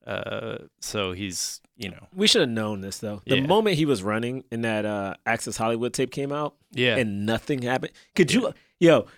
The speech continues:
Speaker 2: could you imagine if during Obama's term he said anything about women like that and it came out that he had sex with a porn star?
Speaker 1: Right. It wouldn't,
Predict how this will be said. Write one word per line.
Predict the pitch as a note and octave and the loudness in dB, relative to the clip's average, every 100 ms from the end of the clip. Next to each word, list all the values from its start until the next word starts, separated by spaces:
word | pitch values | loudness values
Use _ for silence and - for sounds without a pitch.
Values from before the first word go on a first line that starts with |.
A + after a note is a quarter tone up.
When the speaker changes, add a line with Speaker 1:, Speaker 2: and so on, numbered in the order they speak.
| - | 2
Speaker 2:
could | F3 C3+ | 2 4
you | B3 C#4+ | 4 6
imagine | D3 B2 B2 A#2 F#2+ F2+ - _ _ _ _ _ _ _ _ _ _ - | 4 4 4 4 0 -4 -12 _ _ _ _ _ _ _ _ _ _ 2
if | D3 G#2 | 2 4
during | G2+ D3 D3+ | 4 4 4
Obama's | B2 G2 A2+ A#2 A2+ A2 G#2 - | 2 0 0 0 0 -4 -8 -10
term | - A2 F2 D#2+ - _ _ _ _ _ _ _ _ _ - - - | -6 -6 -6 -10 -16 _ _ _ _ _ _ _ _ _ -20 -12 0
he | C#3 | 2
said | - D3+ - | 6 6 4
anything | A#2+ D#3 D3+ D#3 | 2 2 4 2
about | C3 C3+ A#2+ | 4 4 4
women | A#2+ G#2 | 0 -2
like | G2 F2+ | -4 -4
that | G2 F#2+ - _ _ _ _ _ _ | -4 -4 -6 _ _ _ _ _ _
and | C#3+ B2+ G2+ - | 0 0 -2 -6
it | C3+ | -4
came | C#3 F3 D3+ | 0 2 2
out | D#3 - | 2 0
that | |
he | B2 | 2
had | D3 C3 | 2 2
sex | E3 D#3+ - | 0 -2 -2
with | B2+ - | -4 -2
a | G2+ | -4
porn | - - G#3+ B3+ | -6 -6 -4 -6
star? | C4+ D4+ D4+ D4+ _ | -6 -6 -6 -8 _
Speaker 1:
Right. | - B2+ G2+ - _ _ _ _ _ | -2 -2 -4 -10 _ _ _ _ _
It | - D3 | -4 2
wouldn't, | D3+ A#2+ A2+ | 2 2 -4